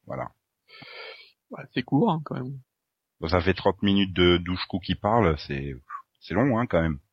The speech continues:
Speaker 2: Oh, ça peut, ça peut encore passer, hein, si, si elle a une minute par, euh, machin.
Speaker 1: Enfin, pour l'instant, on n'a toujours pas de date de lancement, à part que ça doit être lancé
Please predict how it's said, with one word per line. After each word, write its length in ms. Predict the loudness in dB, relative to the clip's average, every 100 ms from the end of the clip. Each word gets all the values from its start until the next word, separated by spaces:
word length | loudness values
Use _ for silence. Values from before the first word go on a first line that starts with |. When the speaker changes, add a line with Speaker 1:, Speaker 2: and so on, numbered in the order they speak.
| _ _ _
Speaker 2:
Oh, 280 | -8 -6 -6 -8 -4
ça 60 | -4 -2
peut, 80 | -4
ça 100 | -6
peut 140 | -6
encore 180 | -2 0
passer, 300 | 2 0 -2
hein, 100 | -2
si, 200 | -4 -12 -10
si 100 | -4
elle 140 | -2 0
a 260 | -2 -6 -10 -14 _ -6
une 140 | -2
minute 200 | 0 0
par, 160 | 0 -2
euh, 80 | -2
machin. 240 | -6 -10 -12 -14 -20 _ _ _ _ _ -4
Speaker 1:
Enfin, 100 | 2
pour 140 | 4
l'instant, 220 | 4 4
on 20 | 2
n'a 80 |
toujours 240 | 2 -4 -2
pas 120 | -2
de 60 | 2
date 220 | 2 2
de 80 | 2
lancement, 440 | 2 0 0 2
à 60 | 2
part 260 | 2 0
que 120 | -2
ça 160 | -6 -2
doit 140 | 0
être 100 | 0
lancé 340 | 0 -4 -2